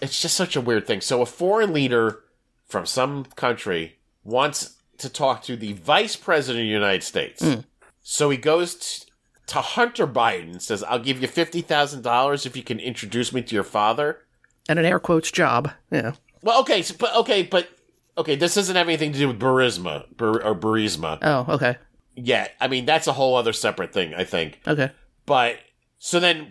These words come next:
Speaker 1: Hunter Biden has the power to call Joe Biden up while he's working for Obama and be like, "Hey, Dad, I'm setting a meeting between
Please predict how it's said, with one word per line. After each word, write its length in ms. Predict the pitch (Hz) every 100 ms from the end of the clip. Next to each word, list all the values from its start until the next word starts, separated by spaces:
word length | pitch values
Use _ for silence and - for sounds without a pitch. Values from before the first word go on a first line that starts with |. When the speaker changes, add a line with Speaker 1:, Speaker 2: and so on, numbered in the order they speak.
| - -
Speaker 1:
Hunter 320 | 165 160 175
Biden 300 | 156 165 156
has 220 | 165 151
the 80 | -
power 420 | - 139 139 143
to 60 | 131
call 440 | - 135 131 139
Joe 300 | 135 131 135
Biden 420 | 131 127 135 131
up 220 | 135 135 - _
while 240 | 98 120 123
he's 180 | 113
working 300 | 104 127 131
for 200 | 120 127 117
Obama 220 | 113 117
and 80 | 117
be 60 |
like, 220 | 107 101 - - _ -
"Hey, 140 | 175
Dad, 260 | 180 185 160
I'm 180 | 147 139
setting 240 | 185 160
a 40 |
meeting 300 | 151 156 147
between 580 | 131 - 135 131 113 110